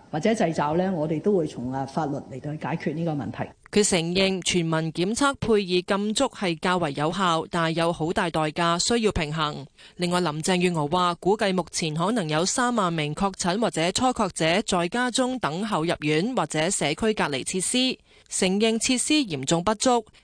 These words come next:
Speaker 2: 嚟緊會逐步增加幾萬個社區隔離設施單位。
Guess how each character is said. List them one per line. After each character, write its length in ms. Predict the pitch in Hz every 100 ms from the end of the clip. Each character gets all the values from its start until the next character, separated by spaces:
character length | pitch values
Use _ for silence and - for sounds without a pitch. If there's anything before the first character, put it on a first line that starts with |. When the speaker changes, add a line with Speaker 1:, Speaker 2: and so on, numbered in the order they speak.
| _
Speaker 2:
嚟 180 | 165 170
緊 220 | 180 240 285
會 140 | 190
逐 120 | 202 -
步 200 | 180 175
增 240 | 269 277
加 160 | 277 269
幾 220 | - 160
萬 200 | 220 175
個 220 | 170 185
社 160 | 180 165
區 240 | 165 233
隔 120 | 233 196
離 200 | 156 151
設 240 | - 208
施 100 | 254
單 220 | 240 247
位。 340 | 214 156 190